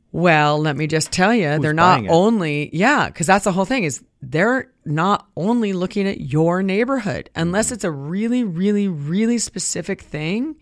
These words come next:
Speaker 2: Mm-hmm.
Speaker 1: The general population is looking at a broad spectrum
Speaker 2: Right.
Speaker 1: of places
Speaker 2: Mm-hmm.
Speaker 1: because they're trying to compare, what am I getting for the value of my money?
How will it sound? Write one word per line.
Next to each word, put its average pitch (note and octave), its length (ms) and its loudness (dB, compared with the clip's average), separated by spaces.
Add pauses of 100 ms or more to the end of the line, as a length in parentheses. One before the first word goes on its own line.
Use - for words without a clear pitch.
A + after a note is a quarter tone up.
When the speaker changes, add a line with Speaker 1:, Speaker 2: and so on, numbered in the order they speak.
(140)
Speaker 2:
Mm-hmm. E2+ 360 -12 (160)
Speaker 1:
The E3 100 -4
general A3 500 0
population G3 960 -2 (320)
is F3+ 140 -4
looking G#3+ 240 -4
at G3+ 100 -4
a G3+ 60 -4
broad E3 400 -4
spectrum - 640 -6
Speaker 2:
Right. E2+ 260 -12
Speaker 1:
of D#3 140 -4
places D3+ 640 -6
Speaker 2:
Mm-hmm. F2 120 -12 (400)
Speaker 1:
because F3+ 280 2
they're F#3+ 120 0
trying G3 320 -2
to G3+ 60 0
compare, A3 440 -2
what F3 160 2
am F3+ 80 -2
I F#3+ 80 -2
getting F3 300 -4
for E3+ 140 -8
the D#3+ 100 -4
value D3+ 340 -4
of E3 140 -8
my E3+ 100 -4
money? D3+ 480 -6